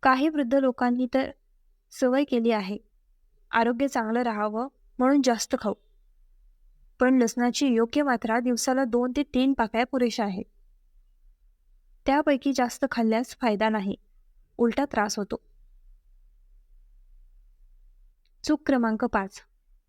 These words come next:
अंकुरलेला किंवा जुनाट लसूण खाणे. ही चूक जवळपास नव्याण्णव टक्के लोक करतात. हिवाळ्यात घरात लसूण साठवून ठेवला जातो,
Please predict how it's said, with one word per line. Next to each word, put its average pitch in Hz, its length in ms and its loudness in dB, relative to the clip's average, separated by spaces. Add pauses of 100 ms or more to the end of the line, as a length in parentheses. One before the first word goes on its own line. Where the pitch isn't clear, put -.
(640)
अंकुरलेला 254 680 2 (140)
किंवा 262 360 0
जुनाट 240 320 0
लसूण 226 340 -2
खाणे. 202 200 -6 (2000)
ही 311 180 2
चूक 311 280 -2 (360)
जवळपास 277 680 2
नव्याण्णव 240 480 2
टक्के 240 320 0
लोक 214 200 -2
करतात. - 280 -6 (2000)
हिवाळ्यात 277 400 2 (220)
घरात 240 320 2 (240)
लसूण 240 340 0
साठवून 240 380 0
ठेवला 220 240 2
जातो, - 400 -8